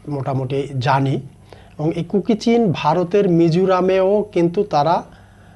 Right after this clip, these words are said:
ব্যাপক সশস্ত্র কার্যক্রম পরিচালনা করে থাকে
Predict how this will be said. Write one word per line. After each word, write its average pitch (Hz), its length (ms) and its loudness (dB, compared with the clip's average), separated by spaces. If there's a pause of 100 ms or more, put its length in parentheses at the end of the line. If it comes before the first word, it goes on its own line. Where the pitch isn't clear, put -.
(420)
ব্যাপক 151 460 0 (680)
সশস্ত্র - 500 -6
কার্যক্রম 139 500 -4
পরিচালনা 131 520 -6
করে 127 240 -8
থাকে - 300 -12